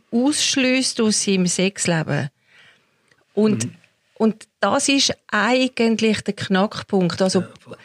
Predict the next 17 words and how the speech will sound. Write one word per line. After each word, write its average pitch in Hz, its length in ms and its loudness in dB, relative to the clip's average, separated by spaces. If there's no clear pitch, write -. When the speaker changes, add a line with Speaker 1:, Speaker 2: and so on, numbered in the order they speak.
Speaker 1:
wenn, 220 380 2
wenn 202 200 2
jetzt 208 200 2
eine 190 60 2
Frau 196 340 0
sagt, 196 280 0
«Ja, 170 120 4
mich 262 380 2
tönt 190 340 2
das 170 200 -2
auch 269 200 0
an, 302 180 2
komm, 262 540 0
wir, 240 160 2
wir 247 180 0
schauen 226 380 2
Pornos», 214 720 0